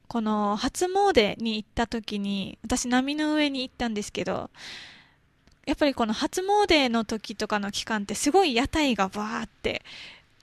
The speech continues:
並ぶじゃないですか。で、その屋台を見た時に、な-、なんだろう、新しい、なんか私がちっちゃい時とはこのメニューも変わったなとかってちょっと思ったりしたんですよ。で、今回ね、初詣に行かれた方も、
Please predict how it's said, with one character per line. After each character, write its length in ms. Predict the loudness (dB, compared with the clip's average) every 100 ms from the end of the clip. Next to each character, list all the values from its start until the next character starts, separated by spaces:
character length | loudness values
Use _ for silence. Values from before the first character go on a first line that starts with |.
| -4
並 300 | 2 2 2
ぶ 80 | 2
じ 80 | 2
ゃ 60 |
な 100 | 0
い 60 | -2
で 100 | -6
す 80 | -4
か。 220 | -6 -6 _ _ _ _ _ _ _
で、 80 | -2
そ 120 | 0
の 100 | 2
屋 180 | 2 2
台 720 | 0 2 2 2 0 -2 -4 -10 _ _ _
を 300 | 2 4 2 -2 _ _ _ _ _
見 140 | -4 2
た 140 | 2
時 260 | 2 -2 -4
に、 140 | -2
な-、 240 | 0 -2 -2
な 100 | -2
ん 40 | 0
だ 80 |
ろ 60 | 2
う、 360 | 2 2 2 0
新 0 |
し 540 | 0 2 4 4 2 0
い、 40 | -10 _ _ _ _ _ _ _
な 80 | 2
ん 20 |
か 60 | 4
私 240 | 4 4
が 100 | 2
ち 100 | 0
っ 40 | 0
ち 60 | 4
ゃ 100 | 4
い 80 | 4
時 220 | 0 0
と 160 | 2 4
は 260 | 4 4
こ 140 | 0 2
の 80 |
メ 160 | 4 4
ニ 100 | 4
ュ 120 | 2
ー 20 | 2
も 160 | 0
変 140 | 0 2
わ 80 | 0
っ 60 |
た 180 | 0 0
な 160 | 2 2
と 100 | 0
か 100 | 0
っ 20 |
て 100 | 0
ち 80 | -2
ょ 20 |
っ 20 |
と 100 | 0
思 160 | 0 0
っ 20 |
た 160 | 0 0
り 100 | 0
し 60 |
た 120 | -4
ん 40 | -4
で 80 | -4
す 100 | -6
よ。 120 | -12 -16 -16 -14 -14 -16 -20 -20 _ _ _ _ -6
で、 100 | 0
今 220 | 0 4
回 320 | 4 4 0
ね、 100 | 0
初 240 | 0 0
詣 220 | 2 2 2
に 140 | -2
行 60 | 0
か 120 | 0
れ 140 | 2
た 120 | -2
方 300 | -6 -4 -2
も、 280 | -2 -4 -6